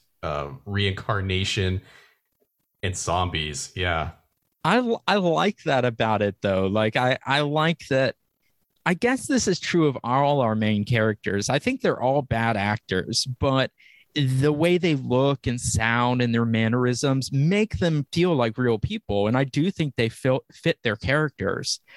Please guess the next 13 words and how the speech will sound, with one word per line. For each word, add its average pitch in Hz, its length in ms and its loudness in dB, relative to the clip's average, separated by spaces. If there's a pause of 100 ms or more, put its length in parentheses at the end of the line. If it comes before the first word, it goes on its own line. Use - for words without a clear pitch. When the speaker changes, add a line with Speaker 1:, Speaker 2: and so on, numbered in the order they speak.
(140)
Speaker 2:
Um, 107 340 0
they're 123 220 0
all 127 220 0
just 123 360 -4
fairly 101 600 0 (580)
inexpressive 101 920 -2 (1400)
or 110 200 -2
unexpressive, - 800 -4
<laughs> - 40 -14
whatever, 113 380 0
whichever 104 380 -2
is 92 100 -8
correct. 87 460 -6